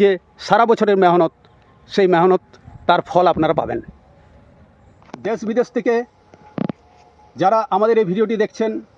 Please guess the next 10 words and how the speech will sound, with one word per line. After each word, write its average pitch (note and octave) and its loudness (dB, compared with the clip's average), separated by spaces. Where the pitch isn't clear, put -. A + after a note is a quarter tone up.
সেই G#3+ -4
সমস্ত A3 -4
দর্শক G3 -4
বন্ধুদের G#3+ -2
আমি F3 -4
অনুরোধ G3+ -2
করব, G3+ -4
প্রতিবেদনটি G#3+ -2
ভালো G3 0
লাগলে G#3 0